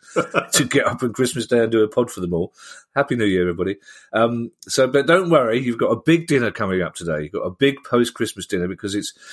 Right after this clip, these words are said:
it's Questions Day, I believe. Uh, it will take me a couple of weeks to get back into the routine. But there are, of course, some news stories to catch up on. And the first one is almost the last story we spoke about, um, just before Christmas. And, um,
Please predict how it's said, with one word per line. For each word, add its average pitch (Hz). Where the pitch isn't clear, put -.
it's 110
Questions 104
Day, 95
I 82
believe. 90
Uh, 90
it 92
will 87
take 104
me 95
a 90
couple 92
of 90
weeks 90
to -
get 85
back 87
into 87
the 87
routine. 90
But 107
there 123
are, 135
of 131
course, 123
some 120
news 123
stories 113
to -
catch -
up 127
on. 92
And 107
the 104
first 160
one 87
is 101
almost 120
the 107
last 110
story 104
we 107
spoke 104
about, 104
um, 95
just 107
before 98
Christmas. -
And, 95
um, 175